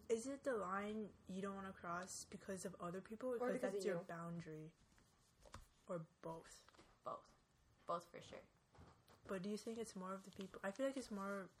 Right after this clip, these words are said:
Speaker 1: actually, no, never mind. I
Speaker 3: Okay.
Speaker 1: think, I do think it's both. Okay, never mind, take it
Speaker 3: It
Speaker 1: back.
Speaker 3: is both, for sure.
Speaker 2: Because, like, she's good at, like, saying, like,
Speaker 1: Mm-hmm.
Speaker 2: "Stop!" Like,
Speaker 1: Yeah. Mm-hmm.
Speaker 2: "Y'all be nasty!" Like,
Speaker 3: Mm-hmm.
Speaker 2: you know?
Speaker 1: Yeah.
Speaker 3: Yeah.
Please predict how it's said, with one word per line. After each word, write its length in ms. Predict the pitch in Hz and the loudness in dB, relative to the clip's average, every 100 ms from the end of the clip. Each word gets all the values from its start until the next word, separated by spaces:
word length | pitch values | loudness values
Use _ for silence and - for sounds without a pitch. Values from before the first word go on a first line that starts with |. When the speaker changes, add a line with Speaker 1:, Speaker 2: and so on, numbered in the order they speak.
| - - | -20 -4
Speaker 1:
actually, 260 | 226 226 202 | -2 0 -2
no, 220 | 165 160 196 | -2 -4 -6
never 140 | 180 | -6
mind. 220 | 165 156 175 _ _ _ _ 202 | -4 -6 -10 _ _ _ _ 0
I 60 | |
Speaker 3:
Okay. 80 | 202 | 2
Speaker 1:
think, 180 | 226 208 185 | 2 2 0
I 40 | |
do 160 | 180 175 | -2 -2
think 180 | 165 160 | -4 -6
it's 100 | 160 | -8
both. 200 | 175 160 | -10 -12
Okay, 240 | - - | -14 -14
never 120 | 180 170 | -12 -10
mind, 120 | 175 180 | -10 -12
take 120 | 180 | -4
it 40 | |
Speaker 3:
It 80 | 202 190 | -2 -2
Speaker 1:
back. 60 | |
Speaker 3:
is 100 | 190 | -4
both, 260 | - 180 - - - - | -6 -6 -8 -14 -20 -8
for 100 | 190 | -2
sure. 120 | 285 | 0
Speaker 2:
Because, 180 | 277 311 | 6 6
like, 100 | 254 | 6
she's 200 | - 285 | 2 4
good 140 | 247 226 | 6 6
at, 100 | 220 | 6
like, 160 | 214 | 4
saying, 140 | 196 202 | 4 8
like, 80 | 175 | 8
Speaker 1:
Mm-hmm. 180 | 170 | 8
Speaker 2:
"Stop!" 640 | - - 453 415 415 381 277 | 2 12 12 12 12 12 12
Like, 240 | 339 359 359 | 12 10 10
Speaker 1:
Yeah. 240 | 180 165 170 - - - - - | 4 2 -2 -10 -20 -20 -20 -8
Mm-hmm. 80 | 196 | 8
Speaker 2:
"Y'all 160 | 320 320 | 10 10
be 100 | 359 | 8
nasty!" 840 | 320 285 330 370 359 - 262 220 220 | 6 10 12 12 12 2 -2 0 -2
Like, 140 | - - | -2 0
Speaker 3:
Mm-hmm. 140 | 247 226 | 2 4
Speaker 2:
you 20 | 208 | 2
know? 180 | 180 190 - | 0 -4 -6
Speaker 1:
Yeah. 240 | 202 180 175 185 - - | -4 -4 -4 -10 -18 -14
Speaker 3:
Yeah. 280 | 190 180 170 | -6 -6 -6